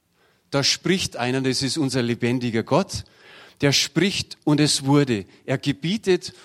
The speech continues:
und es steht da. Er sagt, es, es soll Licht werden und es wird Licht. Da ist die Sonne, der Mond, die Sterne, die Mensch-, äh, die, die Tiere sollen werden, die Flüsse, die Seen und alles wird.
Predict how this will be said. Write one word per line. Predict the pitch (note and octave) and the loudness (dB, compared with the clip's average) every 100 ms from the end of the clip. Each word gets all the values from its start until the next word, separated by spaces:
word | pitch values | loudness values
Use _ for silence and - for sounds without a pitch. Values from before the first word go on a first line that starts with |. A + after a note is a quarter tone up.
| - - | -12 -2
und | C#3+ B2+ | 0 0
es | B2+ | -2
steht | - C#3+ C3 | -2 -4 -4
da. | C3 A#2 F#2+ - _ _ _ _ _ _ | -4 -4 -6 -14 _ _ _ _ _ _
Er | C#3 C3 | -4 -2
sagt, | D#3+ D#3 - | -2 -4 -4
es, | C#3 - - _ _ _ - | -4 -4 -8 _ _ _ -12
es | C3+ - | -6 -2
soll | D#3 C#3+ | 2 4
Licht | C3+ E3+ - C#3+ | 2 0 -4 -4
werden | D3+ D3+ D#3 | -2 -2 -4
und | - C3 | -4 -2
es | A#2+ - | -2 0
wird | C#3 C#3 | -2 -2
Licht. | C#3 - - | -4 -4 -4
Da | A2+ | -4
ist | - | -4
die | A#2 | -4
Sonne, | - F#3 F#3+ C#3+ | 0 0 0 0
der | A#2+ | 0
Mond, | A2+ D#3 F#3+ - - - - | 2 2 2 -2 -16 -20 -10
die | B2 | -6
Sterne, | - - B2+ D3+ D#3+ D3 - _ _ _ _ _ _ _ _ | -4 -2 -2 0 -2 -4 -12 _ _ _ _ _ _ _ _
die | C3 | -4
Mensch-, | B2+ E3 D#3+ - | -2 -2 -2 0
äh, | C3+ A#2+ | 2 0
die, | A#2 | -2
die | F#2+ - A2 | -8 -8 -10
Tiere | - D#3 G#3 G3 | -6 -4 0 0
sollen | - E3+ E3 D3 | 0 -2 0 -2
werden, | C#3+ D3 D3 C3 - _ _ _ _ - | -2 -2 -2 -6 -10 _ _ _ _ -8
die | A#2+ | -6
Flüsse, | - D3+ F3+ - C#3 | -2 0 0 0 -2
die | A#2+ | -2
Seen | - C3 B2+ C#3+ | -2 -2 -2 -2
und | - C#3+ - | -2 -4 -4
alles | C3+ E3 E3+ - | -2 0 0 -2
wird. | C3+ D3 - - | -2 -4 -6 -18